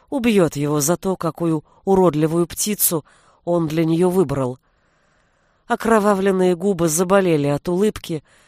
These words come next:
щеку потянуло. Он скривился и вернулся к домовине. Дара смотрела в небо,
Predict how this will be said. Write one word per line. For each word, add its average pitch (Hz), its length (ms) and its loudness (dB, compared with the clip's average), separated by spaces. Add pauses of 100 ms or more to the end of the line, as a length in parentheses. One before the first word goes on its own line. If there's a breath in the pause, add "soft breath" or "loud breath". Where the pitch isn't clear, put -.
(280 soft breath)
щеку - 460 0
потянуло. 143 760 -2 (760)
Он 180 140 -2
скривился 185 840 0 (460)
и 269 100 -2
вернулся 190 600 2
к 165 60 -6
домовине. 151 720 0 (880)
Дара 240 300 4
смотрела 220 560 2
в 208 80 -2
небо, 196 420 2